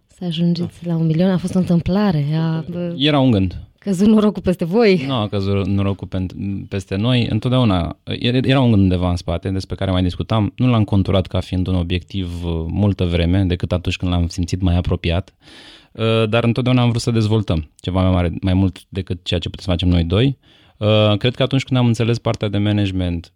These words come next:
Speaker 3: uh, am realizat din ce în ce mai mult cum putem să scalăm. Uh, dacă mă întreb cum am ajuns acolo, la, la cifrele respective,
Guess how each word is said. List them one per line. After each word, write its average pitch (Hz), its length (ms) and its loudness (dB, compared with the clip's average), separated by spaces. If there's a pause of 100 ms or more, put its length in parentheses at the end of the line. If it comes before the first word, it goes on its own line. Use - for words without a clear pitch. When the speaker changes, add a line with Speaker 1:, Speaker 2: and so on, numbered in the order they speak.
(140)
Speaker 3:
uh, - 120 -10
am 92 360 0
realizat 95 480 0
din 95 240 0
ce 107 120 -2
în 101 80 2
ce 98 100 -2
mai 95 120 2
mult 90 240 0
cum 104 160 0
putem - 240 -2
să - 160 -8
scalăm. 87 520 -4 (440)
Uh, 107 460 2 (180)
dacă 101 220 -2
mă 107 80 2
întreb 107 280 0
cum - 280 0
am 110 120 4
ajuns 104 280 2
acolo, 95 800 0
la, 92 200 2
la 92 100 0
cifrele - 320 -4
respective, 110 880 -2